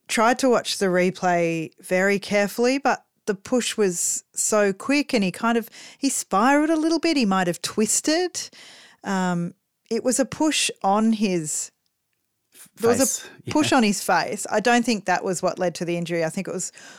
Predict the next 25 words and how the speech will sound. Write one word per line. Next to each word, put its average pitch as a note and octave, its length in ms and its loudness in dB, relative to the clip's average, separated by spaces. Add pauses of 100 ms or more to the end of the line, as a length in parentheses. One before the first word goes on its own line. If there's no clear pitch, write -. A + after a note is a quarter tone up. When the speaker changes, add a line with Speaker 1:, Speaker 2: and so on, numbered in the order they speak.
(140)
Speaker 1:
more F#3 180 0
likely F3 360 0
the E3 100 -2
twisting F#3 460 -4
or F3 160 -2
the D#3+ 220 -4
impact. E3+ 440 -4
Speaker 2:
I, D3+ 220 4
I E3 40 2
think G3 300 0
so. D#3+ 300 2
And C#3+ 140 2
I, E3 180 2
I E3 220 2
have D#3+ 180 -2
a B2 60 -4
theory A#2 380 -2
that G2+ 120 -6
he G#2+ 100 -6
might G2+ 220 -2
have F#2+ 100 -6
done F#2 160 -6
it - 160 -10
just - 400 -8
before F#2 540 -10